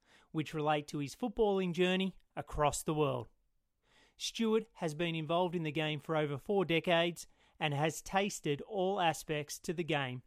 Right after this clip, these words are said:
as a player and as a coach at grassroots,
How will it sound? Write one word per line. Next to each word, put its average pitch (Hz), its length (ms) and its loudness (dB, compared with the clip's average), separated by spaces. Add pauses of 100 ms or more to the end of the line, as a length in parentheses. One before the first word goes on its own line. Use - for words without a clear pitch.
(220)
as 147 140 -2
a 147 60 0
player 175 460 0 (220)
and 185 220 0
as 180 120 0
a 175 60 0
coach 143 440 -2 (240)
at - 180 -6
grassroots, 180 720 6